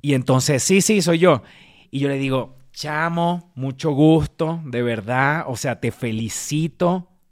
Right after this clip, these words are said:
te felicito, eres arrechísimo, de verdad". Y entonces se me acercaba la gente y que, y yo, "Sí lo conocen, ¿verdad?". Pero así,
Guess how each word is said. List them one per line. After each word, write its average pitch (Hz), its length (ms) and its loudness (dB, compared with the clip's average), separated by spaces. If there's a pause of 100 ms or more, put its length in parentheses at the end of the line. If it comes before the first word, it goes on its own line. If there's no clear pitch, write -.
(100)
te 117 140 -2
felicito, 135 800 -2
eres 127 160 2
arrechísimo, 156 920 0 (260)
de 123 140 -2
verdad". 120 320 0
Y 151 40 -12
entonces 117 200 -14
se 135 80 -10
me 127 80 -8
acercaba 113 400 -8
la 120 80 -6
gente 117 240 -10
y 104 40 -20
que, 110 160 -12 (520)
y 135 160 -8
yo, 139 220 -6 (420)
"Sí - 320 -2
lo 175 100 4
conocen, 165 360 2
¿verdad?". 131 340 -2 (1600)
Pero 131 280 6
así, 135 500 4